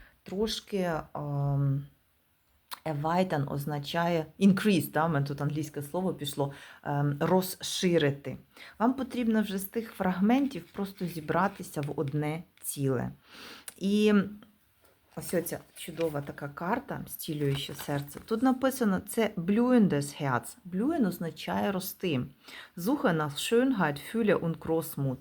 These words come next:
Вам потрібно шукати красу, наповнення і, е, якісь великі дії. От дивіться, дівчинка, яка класна, вона закривається крилами, майже той самий фенікс. І рука,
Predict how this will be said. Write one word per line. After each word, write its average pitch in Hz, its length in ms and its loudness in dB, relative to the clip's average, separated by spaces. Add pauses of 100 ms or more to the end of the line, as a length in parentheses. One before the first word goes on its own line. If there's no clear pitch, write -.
(120)
Вам 220 180 2
потрібно 220 520 -2
шукати 196 600 -4
красу, 147 880 -2 (180)
наповнення 156 960 2 (420)
і, 202 340 2 (400)
е, 156 440 -2
якісь 180 320 -10
великі 190 420 0
дії. 160 400 -2 (460)
От 160 180 -12
дивіться, 185 440 -2
дівчинка, 190 580 -2
яка 147 220 -12
класна, 139 640 -2 (260)
вона 175 340 2
закривається 214 800 0
крилами, 160 680 0 (160)
майже 170 340 -2
той 147 180 -4
самий 143 360 -2
фенікс. 135 500 -4 (120)
І 175 100 0
рука, 180 520 2